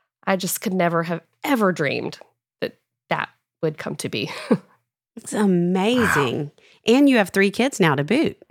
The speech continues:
Speaker 1: I do, yes. So I have an eleven-year-old <laughs> named Brady. He's fantastic. He's in fifth grade. And then I
Speaker 2: Mm-hmm.
Speaker 1: have twins who are seven, which is crazy,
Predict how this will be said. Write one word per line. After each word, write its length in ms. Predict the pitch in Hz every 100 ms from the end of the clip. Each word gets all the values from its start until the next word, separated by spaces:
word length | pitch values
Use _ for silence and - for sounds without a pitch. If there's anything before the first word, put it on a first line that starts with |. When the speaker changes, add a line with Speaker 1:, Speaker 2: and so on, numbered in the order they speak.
| -
Speaker 1:
I 80 |
do, 420 | 392 554 508 392 196
yes. 300 | 277 349 -
So 160 | 294
I 80 | 277
have 140 | 294 285
an 80 |
eleven-year-old 720 | 269 254 262 320 339 226 226 330 294 -
<laughs> 200 | 605 262
named 380 | 277 269 294 226
Brady. 520 | 208 185 175 190 269 - - - - -
He's 340 | 214 240 220 -
fantastic. 720 | 214 202 208 170 175 220 214
He's 180 | 214
in 140 | 190 202
fifth 220 | 185 180
grade. 400 | 175 160 160 226 330 - 220
And 220 | 220 220
then 140 | 208
I 40 | 190
Speaker 2:
Mm-hmm. 80 | 190
Speaker 1:
have 420 | 170 165 170 _
twins 580 | - 214 220 220 240 233
who 220 | - 214
are 160 | - 165
seven, 760 | - - 233 165 135 139 220 - _ _ _
which 140 | - -
is 80 | -
crazy, 460 | 160 135 - 214